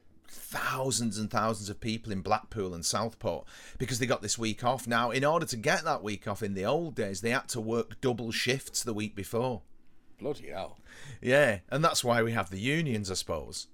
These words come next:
Speaker 1: Not that they give a shit anymore.
Speaker 2: No, not really. But so
Speaker 1: No.
Speaker 2: you got your week off, but after doing two weeks' work in one.
Speaker 1: After
Speaker 2: So
Speaker 1: doing
Speaker 2: essentially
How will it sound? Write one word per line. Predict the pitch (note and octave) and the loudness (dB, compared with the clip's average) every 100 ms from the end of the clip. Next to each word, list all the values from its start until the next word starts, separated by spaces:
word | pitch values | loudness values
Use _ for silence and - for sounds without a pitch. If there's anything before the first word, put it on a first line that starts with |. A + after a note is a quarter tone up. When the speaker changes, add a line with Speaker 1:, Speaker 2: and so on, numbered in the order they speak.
| - - | -10 4
Speaker 1:
Not | - | 4
that | A#2 | 4
they | A2 | 2
give | A2+ G#2+ | 0 0
a | |
shit | - - E2+ | 0 0 -2
anymore. | D#2+ D#2 D2 C#2 - - - | -4 -8 -10 -12 -16 -20 -6
Speaker 2:
No, | - F4 B2 | 0 2 4
not | C#3 | 2
really. | G#2+ A#2 D#2+ F2 | 4 2 2 2
But | E3 F3 | 4 6
so | F3 | 6
Speaker 1:
No. | D3+ | 6
Speaker 2:
you | |
got | D#3 E3 | 4 4
your | C#3 | 4
week | E3+ - | 4 6
off, | D3 A#2+ - | 4 4 2
but | C3+ | 2
after | B2+ - | 2 2
doing | B2+ B2+ A2+ | 0 0 -2
two | - C3+ | 0 0
weeks' | A#2+ B2 - | 0 -4 -2
work | B2 A#2 | 0 0
in | G#2+ G#2+ | -2 0
one. | A#2 | 2
Speaker 1:
After | - - | 4 4
Speaker 2:
So | - | 10
Speaker 1:
doing | F#3 E3+ | 12 12
Speaker 2:
essentially | D3 | 10